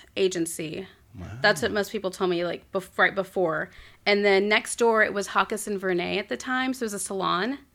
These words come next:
Speaker 2: Oh.
Speaker 1: And then there was, like, a store, like, a retail store right across the way where, like, Vagabond is. Um, it
Speaker 2: Oh,
Speaker 1: was,
Speaker 2: okay.
Speaker 1: it was, like, a wom-, it was a women's clothing store, more, like, focused on Western wear.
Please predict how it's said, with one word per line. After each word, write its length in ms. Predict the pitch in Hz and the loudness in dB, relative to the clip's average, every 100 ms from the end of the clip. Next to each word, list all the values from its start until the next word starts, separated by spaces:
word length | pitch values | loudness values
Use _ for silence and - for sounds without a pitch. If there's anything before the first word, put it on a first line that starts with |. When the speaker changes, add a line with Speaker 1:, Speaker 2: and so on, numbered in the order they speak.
| _ | _
Speaker 2:
Oh. 460 | 95 90 90 87 87 92 - | -12 -8 -6 -8 -10 -6 2
Speaker 1:
And 260 | 226 226 | 4 4
then 580 | 208 202 202 196 196 196 - - _ _ _ - | 2 4 4 4 2 0 -4 -18 _ _ _ -12
there 300 | 196 214 233 | -4 -2 0
was, 760 | 214 190 185 185 196 190 - - _ _ _ - | 0 0 0 0 -2 -8 -14 -18 _ _ _ -10
like, 180 | 190 - _ _ _ _ _ _ _ _ _ _ | -10 -16 _ _ _ _ _ _ _ _ _ _
a 180 | - 196 196 - | -12 -10 -12 -16
store, 580 | - - 254 226 202 | -14 -4 2 4 6
like, 140 | 196 190 | 4 0
a 60 | |
retail 340 | 190 233 233 220 | -4 -4 -4 -6
store 260 | - 202 | -2 -2
right 240 | 180 175 180 | 2 2 0
across 420 | - - 208 202 | -6 2 4 4
the 60 | 190 | -2
way 140 | 185 | -2
where, 100 | 185 | -2
like, 160 | 170 175 | -6 -4
Vagabond 560 | 175 170 175 165 - | -4 -4 -4 -6 -8
is. 380 | 113 - - - - _ - - - _ | -10 -12 -12 -16 -20 _ -20 -20 -20 _
Um, 400 | 208 190 180 180 | 6 8 6 2
it 120 | 214 | 0
Speaker 2:
Oh, 20 | 185 | 2
Speaker 1:
was, 540 | 208 202 202 196 - | 2 4 2 -2 -8
Speaker 2:
okay. 80 | - - _ _ _ _ _ _ _ | -12 -20 _ _ _ _ _ _ _
Speaker 1:
it 60 | 226 | -8
was, 120 | 220 | -4
like, 120 | 214 | -2
a 60 | 214 | 0
wom-, 180 | 226 262 | 2 0
it 80 | |
was 120 | 247 226 | -2 0
a 20 | |
women's 280 | 262 320 - | 2 2 2
clothing 260 | 285 247 | 0 0
store, 240 | 233 226 220 | -2 2 2
more, 180 | 208 214 | 2 2
like, 180 | 190 - | 2 -2
focused 240 | 190 - | -6 -2
on 120 | 196 | -2
Western 400 | 175 180 - 214 | -2 -4 -4 -2
wear. 380 | 214 220 220 226 | 2 4 4 2